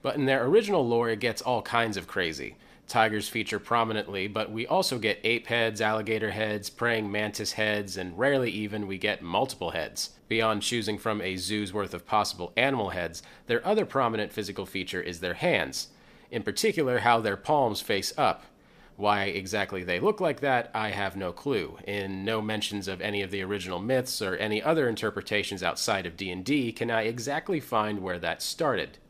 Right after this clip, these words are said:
It's really odd, but the real answer seems to be that Gary Gygax thought it would just look cool, and so he made it that way.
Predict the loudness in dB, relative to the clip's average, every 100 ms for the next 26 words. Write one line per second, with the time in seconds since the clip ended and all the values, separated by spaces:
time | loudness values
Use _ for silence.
0 | -8 -2 0 0 0 4 6 6 4 -2
1 | -4 -4 0 2 2 2 -2 -2 -4 -2
2 | -2 -2 -2 0 0 0 2 2 2 0
3 | 2 2 0 0 -2 -2 -4 -6 -6 -6
4 | -6 -4 -6 -2 0 4 4 2 -2 -2
5 | 0 0 -2 -4 -2 -2 -4 -4 -6 -6
6 | -8